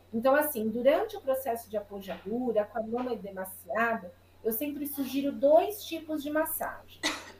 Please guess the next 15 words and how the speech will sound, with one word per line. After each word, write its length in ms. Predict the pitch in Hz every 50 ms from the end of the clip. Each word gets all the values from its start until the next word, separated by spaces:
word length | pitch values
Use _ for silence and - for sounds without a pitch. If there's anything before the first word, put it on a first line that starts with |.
| - - -
A 180 | - 330 - -
primeira 680 | - 240 226 214 226 269 285 277 240 214 196 175 - -
é 60 | 220
uma 180 | 233 247 262 254
massagem 800 | 247 208 214 - - - - 262 262 262 254 240 220 226 233 226
de 140 | 220 226 269
alongamento, 920 | 262 262 269 269 269 269 285 302 294 262 247 233 226 226 220 - - 220
onde 160 | 226 240 226
eu 80 | 254 247
preciso 340 | 247 247 226 240 240 254 262
soltar 720 | - - - 277 269 269 - - - 277 262 277 302 311 302
essa 260 | 294 294 - 277 254
mama 280 | 254 262 254 254 247
do 100 | 220 233
músculo. 680 | 233 226 226 208 208 208 190 - - - - 339 - -